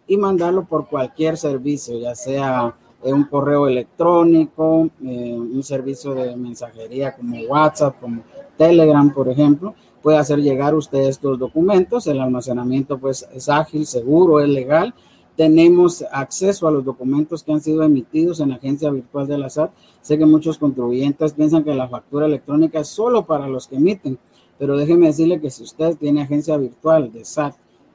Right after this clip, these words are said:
y, eh, con su usuario y contraseña usted ingresa, va a poder ver todas aquellas facturas electrónicas que han emitido a su favor,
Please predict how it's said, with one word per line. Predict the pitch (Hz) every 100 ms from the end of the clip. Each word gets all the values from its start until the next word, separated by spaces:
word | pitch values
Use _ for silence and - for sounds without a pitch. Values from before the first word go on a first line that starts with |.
| -
y, | 180 190 202 -
eh, | 135 131 127 120 113 104 -
con | 135
su | 135
usuario | 127 160 170
y | 160
contraseña | 151 143 147 156 143
usted | - 156
ingresa, | 165 156 147 147 190 _ _ -
va | 156
a | 165
poder | 175 180
ver | 165 180
todas | 175 - 214 214 175
aquellas | - 165 170
facturas | 160 131 165 170 156
electrónicas | 127 - 147 170 180 170
que | 139
han | 135
emitido | 151 147 123 - 151 147
a |
su | 131 127
favor, | 117 120 139